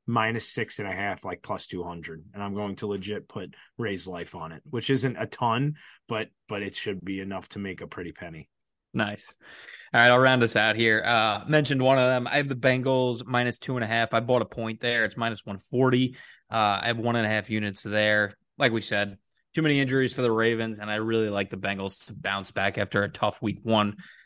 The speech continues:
Speaker 2: Um, I have the Saints minus two and a half at Carolina. Um, I bought a half a point there as well,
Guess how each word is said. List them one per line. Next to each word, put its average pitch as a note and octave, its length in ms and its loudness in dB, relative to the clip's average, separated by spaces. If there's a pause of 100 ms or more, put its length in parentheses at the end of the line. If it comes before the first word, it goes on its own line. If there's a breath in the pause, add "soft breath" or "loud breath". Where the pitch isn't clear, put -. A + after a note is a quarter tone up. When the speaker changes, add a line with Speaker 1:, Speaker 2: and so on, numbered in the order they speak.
(160 loud breath)
Speaker 2:
Um, G#2+ 380 2
I B2 100 2
have B2 140 0
the B2 100 -4
Saints C3+ 680 -4
minus A#2+ 320 0
two C3+ 180 0
and B2 80 2
a A2 40 -2
half A2+ 340 2 (160)
at A2 280 -6
Carolina. A#2+ 800 0 (380)
Um, F#2+ 560 0 (120)
I - 60 -16
bought A2 160 2
a G2 60 0
half G#2 240 0
a G#2+ 40 -18
point G#2+ 300 -6
there G#2 340 -2
as G2 220 -8
well, G#2+ 640 4